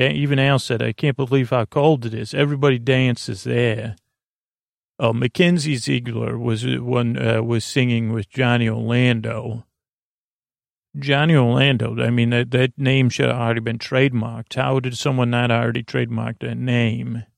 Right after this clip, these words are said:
Shimmer and Shine was up next, the two genies, uh, from, uh, Riding a Magic Carpet. And we finally get a, a, a rendition of Last Christmas from Ally Brooke,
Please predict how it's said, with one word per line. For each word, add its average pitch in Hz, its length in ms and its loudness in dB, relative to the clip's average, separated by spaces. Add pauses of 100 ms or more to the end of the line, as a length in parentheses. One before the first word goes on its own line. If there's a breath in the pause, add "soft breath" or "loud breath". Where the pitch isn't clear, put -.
(240)
Shimmer 170 380 -2
and 135 140 0
Shine 135 580 0
was 120 160 -4
up 123 160 -2
next, 123 400 -2
the 127 140 0
two 127 240 -4
genies, 123 680 0
uh, 120 220 -4
from, 113 300 -4
uh, 120 160 -4
Riding 123 420 2
a - 20 0
Magic 113 460 -2
Carpet. 135 800 -2 (1120)
And 123 220 2
we 120 80 0
finally 143 440 2
get 127 220 2
a, 117 1000 -2 (120)
a, 131 120 -2
a 131 40 0
rendition 127 640 4
of 117 120 -4
Last 123 380 2
Christmas 123 500 0
from 120 240 -6
Ally 123 340 2
Brooke, 113 720 0